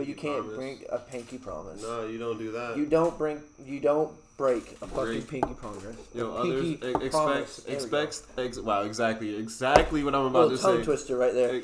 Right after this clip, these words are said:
Speaker 2: yeah, expect some, uh, some speech impediments this episode. With three bottles of Crown in, in,
Speaker 1: I'll
Speaker 2: in
Speaker 1: say
Speaker 2: the last
Speaker 1: alcohol
Speaker 2: twenty-four
Speaker 1: was
Speaker 2: hours.
Speaker 1: involved.
Speaker 2: In the last twenty-four hours, we're on a third bottle of Crown, so expect, uh,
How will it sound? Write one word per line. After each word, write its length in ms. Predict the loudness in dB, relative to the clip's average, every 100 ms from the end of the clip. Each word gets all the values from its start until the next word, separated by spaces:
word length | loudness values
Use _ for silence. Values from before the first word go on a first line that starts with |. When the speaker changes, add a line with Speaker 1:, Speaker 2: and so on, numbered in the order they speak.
| 4
Speaker 2:
yeah, 280 | 4 2 -2 -6
expect 460 | -6 -6 -4 -4 -6
some, 240 | -6 -4
uh, 380 | -2 -2 -4 -8 -12 -20 _
some 160 | -12 -10
speech 360 | -8 -8 -8 -6
impediments 560 | -6 -6 -4 -6 -6
this 180 | -8 -8
episode. 600 | -8 -8 -10 -8 -8 -12 -18 -20 -20 -20 -20 -20 -20 _ -20 _ -12
With 220 | -10 -8
three 200 | -6 -4
bottles 320 | -2 -2 -2
of 80 | -6
Crown 280 | -4 -4 -2
in, 100 | 4
in, 60 | 4 4
Speaker 1:
I'll 80 | -2
Speaker 2:
in 60 | -2
Speaker 1:
say 100 | -2
Speaker 2:
the 80 | -2
last 260 | 0 0
Speaker 1:
alcohol 260 | 0 2 4
Speaker 2:
twenty-four 200 | 4 4
Speaker 1:
was 100 | 4
Speaker 2:
hours. 260 | 4 0 -2
Speaker 1:
involved. 400 | -4 -4 -8 -4
Speaker 2:
In 60 |
the 60 | 0
last 260 | 2 0 0
twenty-four 340 | -2 -2 -2
hours, 300 | 0 0 -2
we're 60 | -4
on 80 | -6
a 80 | -6
third 260 | -6 -6
bottle 280 | -2 -2 -2
of 80 | -6
Crown, 300 | -6 -6 -8
so 180 | -10 -10
expect, 460 | -10 -10 -10 -8 -8
uh, 280 | -8 -8